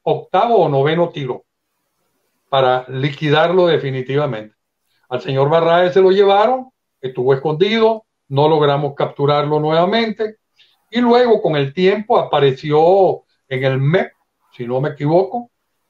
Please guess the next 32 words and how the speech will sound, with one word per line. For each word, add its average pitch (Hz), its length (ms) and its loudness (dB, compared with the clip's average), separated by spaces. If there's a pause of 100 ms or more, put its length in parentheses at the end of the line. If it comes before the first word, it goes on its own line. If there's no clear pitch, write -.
(220)
eh, 127 400 0
como 127 240 -8
que 123 120 -12
no 123 100 -4
hubiera 143 340 0
roto 160 280 0
un 202 100 -2
plato, 226 460 -2 (220)
y 185 120 2
esa 240 200 2
es 240 80 0
la 240 100 2
historia 175 640 0 (340)
de, 127 440 0
del 123 260 -4
papá 143 360 -2
de 160 140 2
la, 123 460 -2 (300)
de 123 80 -2
la 127 160 0
periodista 123 920 0 (220)
Barraez, 123 680 -2 (560)
que 147 160 0
yo 202 400 -2 (300)
afirmo 165 540 0
que 131 120 -2
fue 139 160 0
así. 123 260 -2 (160)
Ella 196 220 2
afirma 214 360 0
otras 185 260 0
cosas, 180 380 0